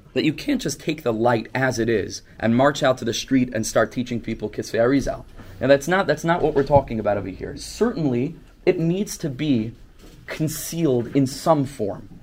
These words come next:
You need to find a way to get it to these people in a way that they could access it. Otherwise, it's called riboy ar. <laughs> It's r-, r-, or riboy shemen. If you put too much oil, it puts out the candle. Puts out, it's too much. Riboy ar,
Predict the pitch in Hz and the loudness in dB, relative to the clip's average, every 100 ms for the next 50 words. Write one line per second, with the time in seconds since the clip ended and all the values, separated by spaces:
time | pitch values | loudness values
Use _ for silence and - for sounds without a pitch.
0 | - - - 190 214 269 202 - 165 175 | -20 -20 0 4 6 4 2 0 2 2
1 | 180 147 139 160 147 127 104 110 139 101 | 4 4 4 2 0 -2 -2 4 6 4
2 | - - - - - 143 135 131 214 214 | -4 -10 -20 -20 0 2 2 0 -4 0
3 | 139 135 135 131 120 143 123 120 113 117 | 2 2 4 4 4 2 2 -2 -2 -2
4 | - - - 107 95 - 131 117 104 107 | -2 -4 -6 -6 -2 2 4 4 2 -2
5 | - 104 110 127 110 104 101 110 156 160 | -6 -4 0 0 2 0 2 2 2 -2
6 | - - 123 - - - - - 107 - | -18 -12 -10 -6 -4 -4 -6 -6 -6 -6
7 | - 98 107 - 120 107 107 135 120 110 | -10 -10 -8 -2 0 0 2 2 2 0
8 | 135 139 151 110 - 139 185 208 127 120 | 2 2 0 -4 -2 0 2 0 0 2
9 | 120 131 131 127 139 135 143 147 190 147 | 4 2 0 -2 -2 0 0 0 0 0
10 | 92 - - - 147 143 139 - - 254 | -2 -8 -10 0 2 4 2 -2 -2 0
11 | 123 98 147 175 151 156 175 175 147 - | 2 0 0 0 2 0 4 6 4 0